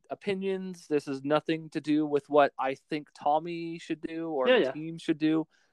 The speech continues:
Speaker 2: Yeah,
Speaker 1: Just for
Speaker 2: fun,
Speaker 1: fun.
Speaker 2: yeah.
Speaker 1: And
Speaker 2: This is
Speaker 1: again,
Speaker 2: just for
Speaker 1: I'm, and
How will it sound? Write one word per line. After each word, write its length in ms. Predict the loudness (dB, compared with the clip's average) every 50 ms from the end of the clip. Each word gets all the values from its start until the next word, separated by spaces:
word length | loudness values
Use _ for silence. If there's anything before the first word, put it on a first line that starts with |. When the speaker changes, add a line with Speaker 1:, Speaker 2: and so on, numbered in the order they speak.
| _ _
Speaker 2:
Yeah, 100 | -2 -2 0 8
Speaker 1:
Just 180 | 6 6 8 8
for 100 | 0 0
Speaker 2:
fun, 140 | 4 6 6
Speaker 1:
fun. 140 | 6 6
Speaker 2:
yeah. 120 | 4 0 0 -4 _ _ _ _ _ _ _
Speaker 1:
And 160 | -4 -2 -2
Speaker 2:
This 60 | -2 -4
is 20 |
Speaker 1:
again, 120 | -4 -4
Speaker 2:
just 120 | -4 -2 0
for 100 | -2 -2 -2 _ _ _ _
Speaker 1:
I'm, 240 | -4 -4 -4 -6 -10 _ _ _ _ _ _ _ _
and 180 | -6 -4 -4